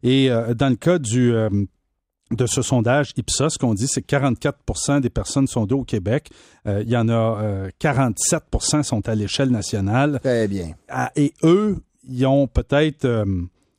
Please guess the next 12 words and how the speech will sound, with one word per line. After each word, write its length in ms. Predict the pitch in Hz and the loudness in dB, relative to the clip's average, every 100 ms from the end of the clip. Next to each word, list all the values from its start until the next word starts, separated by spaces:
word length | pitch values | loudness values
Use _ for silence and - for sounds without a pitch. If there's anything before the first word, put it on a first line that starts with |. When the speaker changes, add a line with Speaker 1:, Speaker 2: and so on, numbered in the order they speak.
| _ _ - | _ _ -18
Speaker 1:
euh, 160 | 101 92 | -18 -14
sont, 260 | - - 113 | -8 -2 -2
sont, 260 | 104 131 110 | -2 -4 -4
sont, 600 | - 123 101 98 98 98 | -2 -2 0 0 -2 -2
euh, 140 | 92 87 _ _ | -4 -10 _ _
sont 160 | 131 | 0
moins 360 | 139 170 175 143 113 | 2 4 4 2 0
enclins 320 | - 135 123 | -2 0 0
à 40 | |
voyager 560 | 98 104 95 90 101 95 | -2 -6 -6 -8 -6 -6
avec, 340 | 78 85 | -8 -18
euh, 40 | - | -20